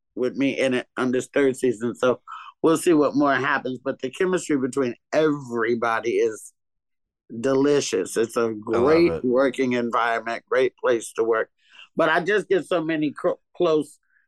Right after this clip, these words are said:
Speaker 1: close but not thing there to put me over. Like, Borat should have made me a big, big, big ass star.
Speaker 2: <laughs> Yeah,
Speaker 1: But
Speaker 2: dude.
Speaker 1: I had to sign a gag order.
Speaker 2: Yeah.
Speaker 1: And I couldn't t-, tell nobody that I wasn't a prostitute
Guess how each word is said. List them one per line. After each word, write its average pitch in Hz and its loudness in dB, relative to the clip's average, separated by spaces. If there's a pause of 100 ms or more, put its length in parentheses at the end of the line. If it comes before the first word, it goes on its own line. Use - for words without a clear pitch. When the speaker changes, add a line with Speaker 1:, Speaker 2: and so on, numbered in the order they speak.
(220)
Speaker 1:
close 185 0
but 156 -2
not 151 -2 (800)
thing 156 -2
there 156 0
to 143 0
put 131 -2
me 151 2
over. 160 2
Like, 143 0
Borat 170 0
should 156 -2
have 147 -2
made 151 0
me 147 0
a 139 -2
big, 143 -2
big, 143 0
big 143 0
ass 139 -2
star. 170 0
Speaker 2:
<laughs> 185 0 (360)
Yeah, 120 2
Speaker 1:
But 185 2
Speaker 2:
dude. - 0 (100)
Speaker 1:
I 175 -2
had 180 -4
to 170 -4
sign 165 -2
a 165 -4
gag 202 -6
order. 113 -6 (380)
Speaker 2:
Yeah. 92 -2
Speaker 1:
And 160 -2
I 156 -2
couldn't 165 -4
t-, 170 -4
tell 175 2
nobody 156 0
that 147 0
I 139 2
wasn't 165 0
a 131 -6
prostitute 139 -4